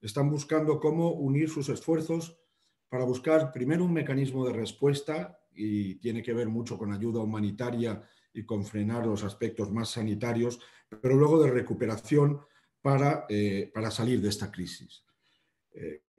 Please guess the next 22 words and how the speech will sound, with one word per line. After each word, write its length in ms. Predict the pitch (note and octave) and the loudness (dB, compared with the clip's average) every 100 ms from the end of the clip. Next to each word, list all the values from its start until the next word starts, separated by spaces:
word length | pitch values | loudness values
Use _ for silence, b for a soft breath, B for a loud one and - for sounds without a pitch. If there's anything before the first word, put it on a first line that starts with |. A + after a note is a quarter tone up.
| - - - _ | -2 -2 -2 _
crisis 340 | E3 D3+ F3+ | 2 4 2
es 80 | F3+ | 2
sinónimo 420 | - D3+ E3 E3 | 2 4 4 4
también 260 | D3+ B2+ C#3+ | 2 2 4
de 60 | |
oportunidad, 880 | C#3 A2+ G#2 A2+ G#2+ A2+ C3+ B2 - | 4 2 -4 -2 0 2 4 2 0
y 80 | B2+ | -2
yo 180 | B2 C#3 | 2 2
creo 180 | E3 D#3 | 2 2
que 120 | D3+ | 0
es 160 | C#3+ | 0
importante 880 | F#3 C3+ C3 A#2+ - D3+ D3 C#3+ C#3 C#3 B B | -2 -2 0 -2 0 -2 2 4 2 -2 B B
no 200 | - C3+ | -2 0
perder 340 | C#3 C#3 C#3 C3+ | 4 4 6 4
en 120 | B2+ | 4
este 240 | C3 - | 0 0
momento, 540 | B2+ B2 C#3+ C3+ A2+ G#2 B B | -2 2 2 2 -4 -6 B B
por 220 | B2+ A#2 | -2 0
la 80 | A2+ | 0
urgencia 480 | A2 G2 C#3+ C#3+ B2+ | 0 2 2 4 2
del 120 | A#2 | 2
momento, 600 | A2+ A#2 C3 B2 A#2+ A#2+ | 2 2 0 2 -2 -2